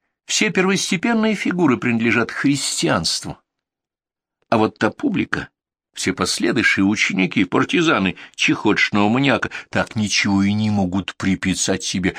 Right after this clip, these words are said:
кроме дурацких снов распутной Веры Павловны или художественного описания адюльтера мадам Герцен, которая наяву вела себя совершенно таким же образом, как Вера Павловна на страницах бездарного романа. И тут,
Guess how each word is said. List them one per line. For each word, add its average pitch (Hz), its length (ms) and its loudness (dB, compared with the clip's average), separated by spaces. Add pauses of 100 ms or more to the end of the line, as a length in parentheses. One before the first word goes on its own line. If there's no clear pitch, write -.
(140)
кроме 95 240 2
дурацких 104 680 0
снов - 380 -2
распутной 92 640 -4 (240)
Веры 92 380 4
Павловны 104 420 4 (160)
или 101 180 2
художественного 104 840 2
описания 101 480 0 (160)
адюльтера 101 680 2
мадам 92 320 2
Герцен, 87 580 -2 (380)
которая 90 260 -2
наяву 98 360 4
вела 95 260 4
себя 92 300 -2 (160)
совершенно 104 460 0
таким 101 300 0
же 95 120 2
образом, 98 260 2
как - 240 -2
Вера 104 160 2
Павловна 95 400 2 (180)
на 101 140 0
страницах 95 500 0
бездарного 90 720 2
романа. 78 260 0 (1400)
И 175 100 -2
тут, 240 680 0